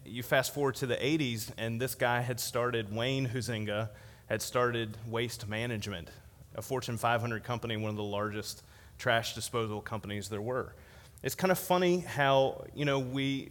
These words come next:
we look at things in life, some of the things that we say, "Well, this is just trash, and so it's not valuable, it's not work, worth anything, and here are the things, you know, that we should strive for and work through." And some of the times, you know, it just takes a shift in perspective to understand that some of the things that we're,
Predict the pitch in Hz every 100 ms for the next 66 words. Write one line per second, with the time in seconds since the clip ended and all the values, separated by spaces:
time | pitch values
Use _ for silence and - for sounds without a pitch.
0 | - 135 139 131 131 185 - - 156 147
1 | 131 139 127 127 - 151 160 156 160 151
2 | 123 - 139 139 127 - 135 131 127 131
3 | 147 156 143 139 - 131 123 120 120 120
4 | - 127 127 117 110 117 127 120 113 120
5 | 113 123 123 131 131 131 120 127 120 131
6 | 120 120 110 131 135 117 135 123 120 -
7 | - - - - 131 127 120 123 123 -
8 | 123 123 120 135 120 120 - 117 123 127
9 | - 120 117 117 113 139 160 143 139 123
10 | 123 - - - - - 123 131 139 -
11 | 180 165 147 - - 240 - - 139 -
12 | 117 - 151 - 123 113 104 - 135 120
13 | - 131 131 131 - 151 214 - 170 131
14 | - 123